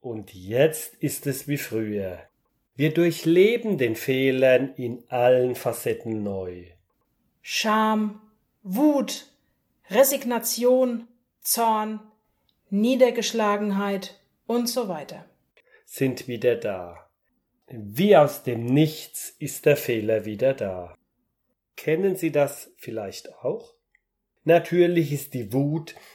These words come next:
Speaker 1: als erste Reaktion auf den Fehler gut zu verstehen. Sei es nun die Wut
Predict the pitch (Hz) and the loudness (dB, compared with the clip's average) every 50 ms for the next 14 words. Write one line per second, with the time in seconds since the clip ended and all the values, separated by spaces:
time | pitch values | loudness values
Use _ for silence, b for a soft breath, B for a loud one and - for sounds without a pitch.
0 | B B - 190 185 - - 156 131 120 - - - - 156 127 139 139 135 127 | B B 2 2 2 2 -2 -2 -2 -2 -2 -4 0 0 2 4 6 6 6 4
1 | 117 - - - - - 135 135 127 123 120 127 131 131 B B B B B B | 4 0 -4 -10 -4 0 0 2 2 2 0 0 -2 -4 B B B B B B
2 | - - - 160 151 135 - - 135 123 113 123 123 120 - 117 117 110 - - | -10 -6 -2 -2 -2 -2 -2 -4 -6 -2 0 0 0 0 -2 -10 -12 -12 -12 -14
3 | - 113 123 131 123 - - - 110 104 101 98 92 92 90 90 - _ _ _ | -14 -10 -10 -8 -10 -10 -10 -10 -10 -8 -8 -10 -12 -14 -16 -20 -20 _ _ _
4 | _ _ _ _ _ _ _ _ _ - - - - 160 156 151 147 143 147 - | _ _ _ _ _ _ _ _ _ -16 -8 0 4 6 8 8 8 6 4 2
5 | 147 143 139 127 110 110 113 101 101 123 135 139 131 120 - - - | 2 2 2 2 0 -4 -6 -4 -2 0 0 0 -2 -4 -6 -10 -14